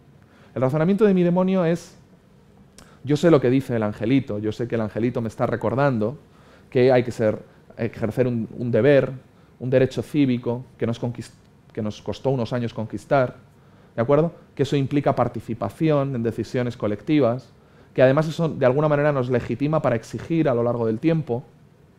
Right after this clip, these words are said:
¿bien? Pero es que el día está bonito y a mí no me convence ninguna de las opciones. Y pienso, salvo en el caso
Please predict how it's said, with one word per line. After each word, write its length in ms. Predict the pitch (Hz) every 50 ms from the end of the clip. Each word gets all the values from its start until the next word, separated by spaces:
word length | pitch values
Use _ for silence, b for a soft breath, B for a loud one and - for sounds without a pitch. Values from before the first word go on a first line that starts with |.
| _ _
¿bien? 200 | - 156 208 226 - - _ _ b b b b b b b b b _
Pero 120 | - 120
es 60 | 139 -
que 80 | 175
el 40 | 165
día 80 | 156 170
está 140 | 165 208
bonito 340 | 165 123 120 143 135 - 85 107 - - _ _ _ _ _ _ _ _ - _ _ _
y 60 | -
a 60 | 113
mí 80 | 120 147
no 60 | 156
me 80 | 160 143
convence 340 | 135 117 135 160 156 - 113
ninguna 240 | 110 110 113 117
de 60 | 113 110
las 140 | 104 -
opciones. 480 | 113 101 - 120 107 98 98 101 - - b b b b
Y 80 | b 143
pienso, 460 | 131 - 156 135 123 110 - - 92 104 - - b b b b b b
salvo 300 | - - 151 139 143 143
en 80 | 143
el 140 | 143 139 135
caso 500 | - 175 180 175 - 208 202 202 -